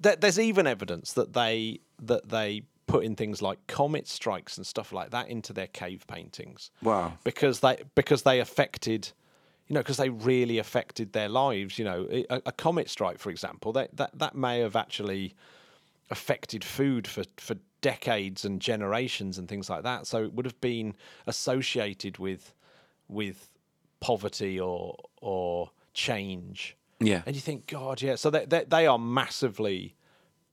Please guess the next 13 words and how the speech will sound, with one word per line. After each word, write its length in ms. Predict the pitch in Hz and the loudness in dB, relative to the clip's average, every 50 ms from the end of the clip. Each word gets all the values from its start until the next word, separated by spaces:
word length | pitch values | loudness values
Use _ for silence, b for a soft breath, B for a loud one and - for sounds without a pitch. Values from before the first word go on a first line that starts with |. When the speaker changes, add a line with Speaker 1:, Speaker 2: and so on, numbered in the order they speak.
| _ _ _ _ _ | _ _ _ _ _
Speaker 1:
they 160 | 139 139 139 | 4 4 4
know 400 | 135 131 135 147 147 147 143 139 | 4 4 4 6 8 8 8 8
that 140 | 127 127 120 | 6 4 4
their 140 | 117 120 117 | 4 2 2
lives 640 | 117 117 117 117 113 110 107 107 104 98 98 - - | 4 4 4 4 4 2 0 -2 -4 -6 -10 -12 -8
are, 520 | - 110 107 104 101 101 98 98 101 98 - _ | -4 -2 0 0 2 2 2 2 0 -2 -4 _
you 100 | - 143 | -6 -4
know, 180 | 123 98 95 98 - | -2 -2 -4 -4 -2
intertwined 1120 | 147 135 127 117 - 123 - - - - 120 117 101 95 87 85 82 85 87 95 - - _ _ _ _ _ _ _ _ _ _ _ _ _ _ - _ _ _ _ _ | -2 -2 0 0 -4 -8 -8 -8 -6 -2 0 0 0 -2 -6 -8 -12 -14 -14 -16 -18 -20 _ _ _ _ _ _ _ _ _ _ _ _ _ _ -20 _ _ _ _ _
with 480 | 101 107 113 110 110 98 - - - _ _ | -4 -2 0 0 -2 -4 -6 -14 -20 _ _
the 80 | - 110 | -8 -8
stars. 600 | - - - 131 135 147 135 90 85 - - - _ _ _ - | -8 0 0 0 0 0 -4 -6 -8 -12 -18 -20 _ _ _ 0
Speaker 2:
Yeah. 220 | - 101 95 80 | 4 4 4 4